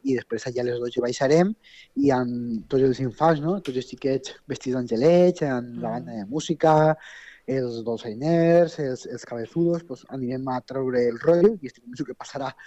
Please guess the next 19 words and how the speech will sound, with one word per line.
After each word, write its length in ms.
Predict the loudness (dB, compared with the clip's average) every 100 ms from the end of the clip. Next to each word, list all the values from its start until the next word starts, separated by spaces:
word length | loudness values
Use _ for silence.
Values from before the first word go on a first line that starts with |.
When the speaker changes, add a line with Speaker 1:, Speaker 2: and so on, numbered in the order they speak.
| -20 -20
Speaker 1:
si 140 | -10
no 80 | -4
tot 180 | 2 4
el 60 | 4
poble, 220 | 4 4
el 80 | 0
vuitanta 380 | -6 -12 -12 -12
per 140 | -12
cent 140 | -12
de 140 | -10 -10
la 340 | -10 -4 -4
gent 460 | -2 -6 -4 -2 0
de 60 |
la 100 | -2 -2
passarà 380 | -4 -2 -2 -4
a 80 | -4
recollir 460 | -4 -4 -4 0 0
el 100 | 2
rotllo. 400 | 2 2 0